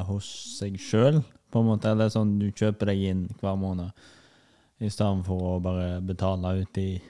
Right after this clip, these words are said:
løse lufta. Og da er, da skal bli digg. Og ikke minst det der å få liksom, OK, jeg har lyst til å pusse opp sånn som der oppe,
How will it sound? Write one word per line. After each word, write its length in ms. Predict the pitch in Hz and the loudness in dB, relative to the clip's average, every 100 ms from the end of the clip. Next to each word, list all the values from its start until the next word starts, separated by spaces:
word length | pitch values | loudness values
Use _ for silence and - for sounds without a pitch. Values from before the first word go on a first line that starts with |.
| - _ _ 113 | -20 _ _ 0
løse 320 | 113 - 104 | 2 2 0
lufta. 340 | 104 - 107 101 - _ - _ _ _ _ _ _ - | 0 -2 -6 -6 -10 _ -20 _ _ _ _ _ _ -8
Og 80 | 110 | -4
da 140 | 110 - | -4 -4
er, 760 | 110 113 101 - 80 - - - | -8 -6 -8 -10 -10 -12 -12 -14
da 220 | - - | -12 -12
skal 200 | - 110 | -12 -10
bli 80 | 117 | -8
digg. 200 | 120 147 | -8 -4
Og 240 | 143 131 131 | 2 4 4
ikke 220 | - 127 | 4 4
minst 340 | 120 101 95 | 6 4 2
det 120 | 104 104 | 2 2
der 100 | 101 | 2
å 140 | 95 | 0
få 180 | - 101 | 0 -2
liksom, 380 | 101 - 95 101 | -2 -4 -4 -4
OK, 160 | 98 98 | -4 -4
jeg 280 | 107 101 | -2 0
har 80 | 98 | 0
lyst 160 | 98 - | -2 -4
til 80 | 92 | -6
å 60 | |
pusse 260 | 101 - 98 | -4 -2 -2
opp 240 | 90 85 - - - _ | -2 -6 -18 -20 -20 _
sånn 240 | - 117 107 | -6 -2 -2
som 140 | 98 107 | 0 0
der 140 | 101 | 0
oppe, 280 | 101 - | 0 -2